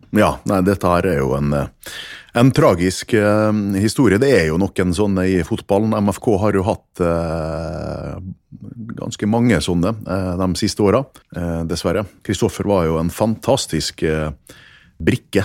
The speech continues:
i dette her M F K-laget som herja rundt i, i tjue nitten, eh, og ble seriemester, eh, i Erling Moe sin, eh, første sesong. Eh, Kristoffer sin første sesong. Spilte tjueåtte av tredve seriekamper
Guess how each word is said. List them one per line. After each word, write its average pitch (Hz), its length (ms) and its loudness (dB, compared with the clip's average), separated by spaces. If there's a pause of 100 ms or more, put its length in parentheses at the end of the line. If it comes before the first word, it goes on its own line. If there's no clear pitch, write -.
(100)
i 95 120 2
dette 92 240 0
her 82 200 0
M 80 140 0
F - 120 -8
K-laget 76 460 -2
som 78 180 -2
herja 82 320 0
rundt 73 300 -4
i, 76 180 -2 (240)
i 82 260 2
tjue 90 240 0
nitten, 98 380 2 (140)
eh, 90 340 0
og 85 160 -2
ble 82 80 0
seriemester, 78 920 -2
eh, 76 60 -4 (480)
i 90 120 2
Erling 87 280 4
Moe 87 180 2
sin, 85 300 -2
eh, 80 380 -2
første - 320 -6
sesong. 113 540 -2
Eh, 101 100 0
Kristoffer 101 420 -2
sin 85 180 -2
første - 360 -6
sesong. 113 400 0
Spilte 107 560 0 (460)
tjueåtte 117 720 2
av 98 240 2
tredve 95 640 0
seriekamper 95 680 0